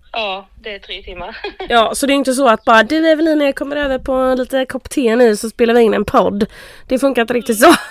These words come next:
Speaker 2: <laughs> Men vi ses,
Speaker 1: Det är det
Speaker 2: eh,
Speaker 1: som är så synd. Alltså, ta, bara tänk att ha, ta en kopp kaffe och spela in en podd. Det hade ju varit helt underbart,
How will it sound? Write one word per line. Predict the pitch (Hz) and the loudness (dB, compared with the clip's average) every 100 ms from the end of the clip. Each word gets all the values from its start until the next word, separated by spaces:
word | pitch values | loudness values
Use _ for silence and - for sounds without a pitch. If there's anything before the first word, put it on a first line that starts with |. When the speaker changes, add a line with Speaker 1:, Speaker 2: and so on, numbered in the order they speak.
| - 381 - | 4 4 4
Speaker 2:
<laughs> | - - - - | -18 -16 -16 2
Men | 269 262 | 6 6
vi | |
ses, | 262 330 269 220 - | 4 4 4 4 2
Speaker 1:
Det | 233 | -2
är | |
det | 220 214 | 0 -2
Speaker 2:
eh, | |
Speaker 1:
som | - 269 | -6 -12
är | 254 | -12
så | 254 226 | -12 -20
synd. | - 247 277 254 196 | -14 -10 -10 -10 -12
Alltså, | 202 226 226 | -12 -14 -20
ta, | _ 254 208 233 220 | _ -12 -10 -12 -12
bara | 226 | -14
tänk | 220 262 269 | -12 -16 -12
att | |
ha, | 254 254 247 240 202 208 202 | -10 -10 -10 -10 -10 -12 -14
ta | 269 247 | -14 -14
en | 254 | -14
kopp | 285 _ | -20 _
kaffe | - 226 - | -16 -16 -14
och | 202 196 202 | -12 -12 -14
spela | 202 196 | -12 -10
in | 180 | -10
en | 175 180 | -14 -18
podd. | 185 214 190 | -18 -16 -12
Det | |
hade | 196 208 | -10 -10
ju | 196 | -12
varit | 196 | -14
helt | 185 165 _ | -14 -18 _
underbart, | 151 _ - - 285 | -20 _ -16 -14 -16